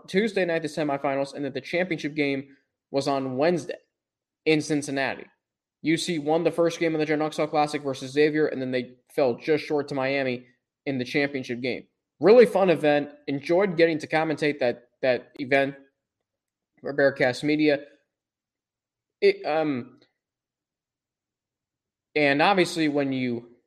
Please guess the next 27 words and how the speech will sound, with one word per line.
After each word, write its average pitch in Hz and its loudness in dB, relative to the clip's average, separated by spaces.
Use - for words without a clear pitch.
are 139 2
a 123 0
part 185 2
of 143 2
a 131 2
big 147 0
event 139 -2
that 139 -6
honors 147 0
such 131 -6
a 120 -4
legendary 135 0
sports 131 -4
figure 147 -2
in 139 -2
Cincinnati, 131 -4
in 143 0
Joe 131 2
Nuxhall. - -6
By 226 10
the 247 8
way, 214 6
all 208 6
four 277 -2
teams 190 -4
that 160 -4
are 156 0